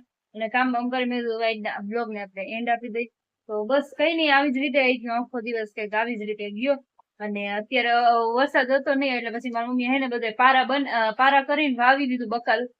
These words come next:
હવે ઈ બકાલું હે ને થોડુંક, થોડુંક મોટું થઈ જાય ને પછી તમને દેખાય, તો ત્યાં લગી નહીં દેખાડ. અને અમારા ધાણા ને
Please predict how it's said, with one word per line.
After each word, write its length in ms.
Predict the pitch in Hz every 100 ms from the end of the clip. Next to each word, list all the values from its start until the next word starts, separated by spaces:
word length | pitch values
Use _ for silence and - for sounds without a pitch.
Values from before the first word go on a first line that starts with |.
| _ _ 226
હવે 160 | 233
ઈ 40 | 233
બકાલું 480 | 269 359 311 311
હે 60 | 320
ને 100 | 302
થોડુંક, 240 | 269 269
થોડુંક 360 | 247 247 285 254
મોટું 300 | 247 269 285
થઈ 160 | 285 277
જાય 100 | 262
ને 160 | 220
પછી 180 | 254 262
તમને 260 | 233 226 214
દેખાય, 300 | 233 240 214
તો 120 | 220
ત્યાં 200 | 233 262
લગી 260 | 254 233
નહીં 160 | 233 240
દેખાડ. 340 | 220 220 220 226 _ _ _
અને 160 | 233 226
અમારા 280 | 226 220 208
ધાણા 380 | 247 269 262
ને 420 | 254 240 233 233